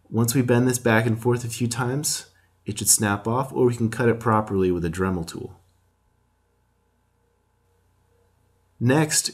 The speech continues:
we're going to install the sensor circuitry onto the crossbar. Slide it underneath the crossbar, and then take the bracket that came with your kit and fish it underneath. This should provide pressure that will hold the contacts in place as you do the next step.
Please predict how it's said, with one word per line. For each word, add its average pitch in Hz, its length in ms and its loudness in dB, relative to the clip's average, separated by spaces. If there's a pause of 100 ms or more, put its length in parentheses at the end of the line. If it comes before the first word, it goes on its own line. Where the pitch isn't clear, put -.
(140)
we're 110 100 0
going 113 300 4
to 113 160 -2
install 123 480 4
the 139 80 -6
sensor 123 360 0
circuitry 101 600 -2
onto 95 260 -4
the 98 80 -6
crossbar. - 680 -10 (580)
Slide 117 400 4
it 147 80 6
underneath 143 380 2
the - 40 -2
crossbar, 87 800 -6
and 101 180 0
then 123 200 4
take 127 220 -4
the 101 40 -2
bracket 120 560 2
that 95 80 -2
came 107 260 -2
with 98 120 -2
your 92 140 -2
kit - 420 -4 (500)
and 98 180 -4
fish 110 240 -2
it 113 80 -2
underneath. 92 640 -2 (760)
This 135 120 4
should 156 180 2
provide 117 560 2
pressure 123 460 0
that 87 160 -2
will 87 80 0
hold 113 400 2
the 113 60 0
contacts 104 560 -4
in 90 100 -6
place - 580 -6
as 95 160 -4
you 98 60 -2
do 101 160 -2
the 95 100 -2
next 87 280 -4
step. - 340 -8